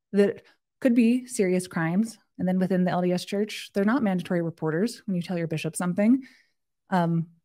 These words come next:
and so if you wanna see changes in your society, how good is your L D S Church at helping the people in it actually, um, change themselves and change the systems around them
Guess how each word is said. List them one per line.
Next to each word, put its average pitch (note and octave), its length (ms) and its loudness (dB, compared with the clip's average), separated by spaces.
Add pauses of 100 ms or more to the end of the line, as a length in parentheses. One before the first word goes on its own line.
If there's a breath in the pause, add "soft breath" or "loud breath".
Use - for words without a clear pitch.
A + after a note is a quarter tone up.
(140)
and F3+ 160 2
so F3 440 2 (180)
if - 60 -2
you G#3 80 4
wanna G3+ 160 4
see G3+ 240 2
changes F#3+ 680 2 (100)
in G3 140 0
your F#3 100 -2
society, F#3+ 600 0
how G3 240 0
good F#3 340 6
is E3+ 180 -2
your F3+ 120 2
L E3+ 120 2
D E3+ 120 -4
S E3 160 -4
Church E3+ 320 -4 (340 soft breath)
at E3 140 0
helping F3 580 0 (440)
the F3+ 120 2
people G3 440 0
in F#3+ 180 0
it D3 240 -4 (340)
actually, E3 560 -4 (500 soft breath)
um, F3 380 -4 (320)
change F3+ 640 0 (280)
themselves F#3 680 2 (200)
and F3 120 -2
change F3 220 -2
the F3 80 -4
systems E3+ 380 -4
around G3+ 260 2
them F#3+ 380 0